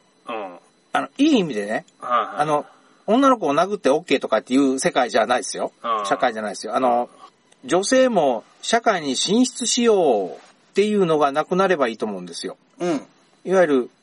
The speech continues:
Speaker 2: 今は、
Speaker 1: 明治スタイルやね。
Speaker 2: そう。男、男性が、と女性が働いて生活ができますっていう給料じゃないですか。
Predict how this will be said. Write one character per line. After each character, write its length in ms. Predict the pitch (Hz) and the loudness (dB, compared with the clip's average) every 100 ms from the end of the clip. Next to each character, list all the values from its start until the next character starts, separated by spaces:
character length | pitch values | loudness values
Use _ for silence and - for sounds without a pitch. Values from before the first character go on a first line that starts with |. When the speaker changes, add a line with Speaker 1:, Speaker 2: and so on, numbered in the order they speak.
| _ _ - | _ _ 0
Speaker 2:
今 300 | 254 320 240 | 2 4 4
は、 360 | 214 185 120 - _ _ _ | 4 2 -2 -10 _ _ _
Speaker 1:
明 320 | 135 151 170 | -4 -2 -2
治 140 | 165 180 | -2 -6
ス 140 | - | -2
タ 120 | 262 | -2
イ 60 | 247 | -2
ル 80 | - | -6
や 100 | - | -14
ね。 120 | - | -16
Speaker 2:
そ 380 | - - 175 - _ _ _ | -4 2 2 0 _ _ _
う。 40 | 220 | -2
男、 280 | - 269 - _ _ - 254 254 | 2 0 -2 _ _ -6 0 2
男 360 | 160 269 294 285 | 2 0 0 -2
性 380 | - 285 285 269 | 0 2 4 4
が、 220 | 269 277 - _ _ _ | 2 0 -8 _ _ _
と 200 | 247 233 | 2 2
女 240 | 156 220 | 2 0
性 340 | 220 240 233 233 | 2 4 4 4
が 100 | 214 | 2
働 520 | 220 226 233 233 214 | 0 2 2 4 0
い 40 | |
て 200 | 185 233 | 0 0
生 300 | 190 151 147 | 2 2 2
活 260 | 143 139 139 | 2 -2 0
が 120 | 127 | 0
で 140 | 127 131 | 0 -2
き 100 | 139 | -2
ま 160 | 135 | -2
す 140 | - 151 | -2 -8
っ 20 | |
て 200 | - 113 | -6 -4
い 140 | 104 | -2
う 80 | 98 | -6
給 240 | - 214 175 | -2 0 2
料 160 | 123 | 2
じ 60 | 98 | 0
ゃ 80 | 87 | -4
な 80 | |
い 20 | 87 | -8
で 60 | |
す 100 | - | -10
か。 140 | - | -12